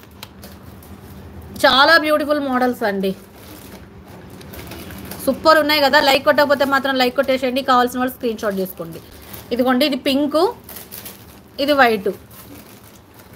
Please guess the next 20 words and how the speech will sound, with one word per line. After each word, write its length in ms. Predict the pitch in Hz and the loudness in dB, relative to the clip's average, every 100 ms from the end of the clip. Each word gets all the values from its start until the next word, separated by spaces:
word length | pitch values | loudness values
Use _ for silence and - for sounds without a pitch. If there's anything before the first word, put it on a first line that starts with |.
| - - | -12 4
సేమ్, 340 | 277 262 285 277 466 - - - - - - | 8 8 6 -2 -4 -8 -20 -20 -20 -8 -2
కాకపోతే 440 | 254 294 202 - 381 | 2 4 4 4 -2
pink 240 | 311 285 302 311 | -2 0 2 4
and 100 | 285 | 6
white, 260 | 254 254 262 247 - - - - - - - - - - 269 | 4 4 2 0 -16 -20 -20 -20 -20 -20 -20 -20 -20 -6 -2
పింక్ 260 | 285 285 349 453 - 226 | -2 2 2 2 -2 0
వైట్, 260 | 240 233 220 233 | 2 2 0 2
వైట్ 200 | 247 240 | 2 2
స్టోన్ 200 | - 285 277 | 4 4 4
ఉన్నాయి, 180 | 311 349 | -2 -2
పింక్ 200 | 302 254 | -2 -2
స్టోన్ 200 | - 226 | -4 -4
ఉన్నాయి. 180 | 208 226 262 | -4 -4 0
మీకు 120 | 269 | 0
ఇవి 140 | 240 254 226 220 | 0 -2 -4 -2
పింక్ 220 | 254 254 | 0 4
స్టోన్ 180 | 285 269 | 2 6
కావాలా, 180 | 269 277 294 | 6 6 6
వైట్ 180 | 240 - | 4 2
స్టోన్ 180 | 269 | 0